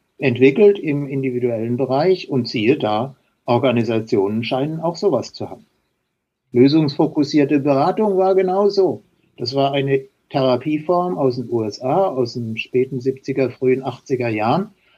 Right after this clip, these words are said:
Und Ende der neunziger haben vier Leute in England gesagt, „Verdammter Mist, wenn die so toll Veränderung hinkriegen, mit so ein bisschen Sprache in vier Sitzungen grundlegende Themen lösen.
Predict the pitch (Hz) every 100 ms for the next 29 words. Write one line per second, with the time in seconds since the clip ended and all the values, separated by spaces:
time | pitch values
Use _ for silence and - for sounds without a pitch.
0 | _ - 165 165 147 165 175 170 147 131
1 | 131 135 165 160 151 156 143 135 160 139
2 | 131 135 143 139 131 123 127 123 127 131
3 | 123 - 107 - 95 - 143 180 220 -
4 | _ 131 135 127 123 123 117 160 220 226
5 | - _ _ _ 156 131 113 - - 156
6 | 208 190 175 147 170 160 - 139 139 131
7 | 139 135 - 165 185 - - 160 - 123
8 | 120 - 156 131 127 _ _ _ - 180
9 | 180 151 - 143 127 135 135 139 165 160
10 | 147 139 - 139 135 123 123 123 160 160